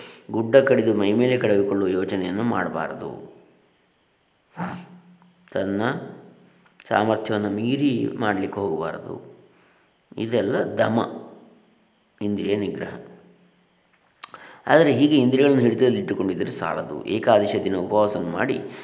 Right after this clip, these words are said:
ದ್ವಾದಶಿ ಯಾವಾಗ ಬಂದೀತು, ಪಾರಣೆ ಯಾವಾಗ ಆದೀತು ಎಂದು ತವಕಿಸುತ್ತಿರುವುದರಿಂದ ಪ್ರಯೋಜನ ಏನು? ಉಪವಾಸವನ್ನು ಮಾಡಿ ನಾಲಿಗೆಗೆ ವಿಷಯದ ಇಚ್ಛೆಯನ್ನು ತಗ್ಗಿಸುವುದಕ್ಕೆ ಬದಲಾಗಿ ಪಾರಣೆಯ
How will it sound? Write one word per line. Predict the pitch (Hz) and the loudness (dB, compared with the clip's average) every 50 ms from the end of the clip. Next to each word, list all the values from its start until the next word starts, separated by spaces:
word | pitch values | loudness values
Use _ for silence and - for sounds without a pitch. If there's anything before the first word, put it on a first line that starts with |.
| - - - - | -20 -18 -6 0
ದ್ವಾದಶಿ | 113 117 120 120 120 120 117 117 107 | 4 6 6 6 6 2 -2 0 0
ಯಾವಾಗ | 98 98 104 104 104 98 98 95 | 2 4 4 4 4 2 2 0
ಬಂದೀತು, | 98 98 101 98 92 92 95 95 92 | -2 -4 -2 -4 -4 -4 -4 -4 -4
ಪಾರಣೆ | 92 104 98 107 117 123 123 110 101 | -2 0 0 2 2 2 2 0 0
ಯಾವಾಗ | 98 98 95 98 98 98 98 92 | 0 0 -2 -2 -2 -2 -2 -2
ಆದೀತು | 90 92 92 95 98 95 - - 90 82 76 | -2 -2 -2 -4 -6 -6 -6 -6 -6 -4 -4
ಎಂದು | 104 104 104 98 | -2 -2 -2 0
ತವಕಿಸುತ್ತಿರುವುದರಿಂದ | 101 101 95 95 - - 110 98 - 87 - - - 95 92 92 87 87 87 90 92 90 90 78 71 85 - - - 82 80 80 - - - - - | 0 0 0 0 0 -4 -8 -10 -10 -10 -12 -10 -8 -6 -6 -6 -6 -6 -6 -6 -4 -4 -2 -2 -2 -4 -6 -8 -10 -10 -10 -10 -12 -14 -18 -12 -4
ಪ್ರಯೋಜನ | - 107 104 104 104 104 101 98 95 | 0 2 4 4 4 4 2 2 0
ಏನು? | 92 98 101 101 101 104 101 101 104 - - - - - - - - _ _ _ _ _ _ _ _ _ _ _ _ _ _ _ - - - | -2 -2 -2 -4 -4 -4 -4 -6 -8 -10 -14 -16 -20 -20 -20 -20 -20 _ _ _ _ _ _ _ _ _ _ _ _ _ _ _ -20 -14 -10
ಉಪವಾಸವನ್ನು | 113 104 95 117 120 123 123 123 117 117 117 | -6 0 4 6 6 6 6 4 2 2 2
ಮಾಡಿ | 110 110 110 117 107 | 2 2 0 0 0
ನಾಲಿಗೆಗೆ | 101 95 98 104 113 110 107 101 107 110 | -2 -2 -2 -2 -2 -2 -4 -4 -2 -2
ವಿಷಯದ | 101 98 95 - - 101 110 113 110 107 104 110 127 - - - - - - - - - - - | -2 -2 -2 0 2 2 4 4 4 4 4 2 2 2 0 -6 -10 -12 -14 -16 -18 -18 -8 -2
ಇಚ್ಛೆಯನ್ನು | - 120 120 123 - - 135 120 117 110 110 104 | -2 -2 -2 -2 0 2 4 4 4 4 2 2
ತಗ್ಗಿಸುವುದಕ್ಕೆ | - 101 101 107 110 107 - 101 98 101 - - | 2 0 2 0 -2 -2 -2 0 0 0 0 0
ಬದಲಾಗಿ | 98 92 92 95 92 92 90 87 85 78 - 85 98 104 | -2 -2 -2 -2 0 0 0 0 0 -2 -6 -6 -6 -6
ಪಾರಣೆಯ | 104 - 98 95 110 117 123 123 123 120 113 | -4 0 2 4 4 6 4 4 4 4 2